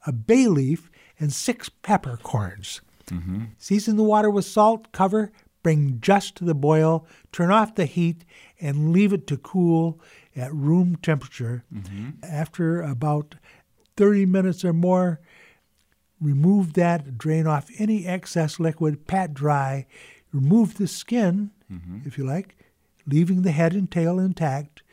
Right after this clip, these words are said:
Speaker 1: and just
Speaker 2: The aroma
Speaker 1: Oh,
Speaker 2: will be
Speaker 1: wow.
Speaker 2: amazing.
Speaker 1: What can you do, folks?
Speaker 2: And the thing is that
Speaker 1: You will
Speaker 2: this,
Speaker 1: love it.
Speaker 2: this is actually cooking off heat because you're just getting the water hot enough to come to the simmer. Then you turn it off.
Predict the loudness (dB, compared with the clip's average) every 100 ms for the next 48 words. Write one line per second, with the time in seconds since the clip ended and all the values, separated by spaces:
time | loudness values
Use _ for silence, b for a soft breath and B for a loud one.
0 | b b b b -12 -8 -4 -6 -6 -14
1 | -20 -20 _ _ _ _ _ -4 0 2
2 | 2 2 0 -2 -2 -4 -6 -8 -6 -4
3 | -2 0 0 0 -4 -4 -8 -8 -8 -8
4 | -10 -14 -8 -4 -4 -2 -2 0 0 0
5 | 2 2 0 0 -2 -4 -4 -8 -8 -6
6 | -4 -4 -4 -4 -4 -6 -4 -4 -2 -4
7 | -4 -6 -6 -8 -14 _ -12 -10 -6 -4
8 | -4 -6 -6 -4 -4 -4 -4 -2 0 0
9 | -2 -2 -4 -4 -10 -10 -10 -14 -10 -10
10 | -10 -14 -14 -6 -4 -4 -6 -12 _ b
11 | b b b b b _ -4 -4 -4 -4
12 | -4 -2 -2 -2 -6 -16 -20 -20